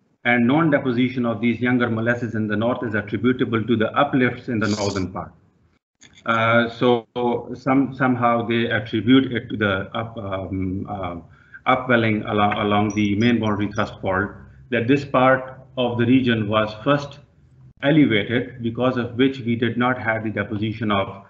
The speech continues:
younger molasses. But as,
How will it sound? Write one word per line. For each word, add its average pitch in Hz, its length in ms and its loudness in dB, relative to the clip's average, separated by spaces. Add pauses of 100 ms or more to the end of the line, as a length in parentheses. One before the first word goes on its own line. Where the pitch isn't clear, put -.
(300)
younger 123 400 4
molasses. 95 600 -4 (680)
But 113 300 -2
as, 123 380 -2